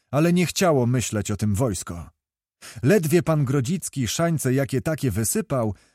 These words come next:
ledwie do murów nieco się przysunął, już poszły deputacje do króla od wszystkich chorągwi, by ochotnikom do szturmu iść pozwolono.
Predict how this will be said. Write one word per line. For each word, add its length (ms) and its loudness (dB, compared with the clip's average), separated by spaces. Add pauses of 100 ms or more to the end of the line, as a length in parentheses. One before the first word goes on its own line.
(140)
ledwie 400 2
do 160 2
murów 480 2
nieco 280 -2
się 140 -2
przysunął, 680 -2
już 320 -2
poszły 440 -2
deputacje 680 0
do 140 -2
króla 360 0
od 140 -4
wszystkich 460 -4
chorągwi, 680 0 (340)
by 180 0
ochotnikom 680 0
do 120 2
szturmu 480 2
iść 220 -2
pozwolono. 720 -2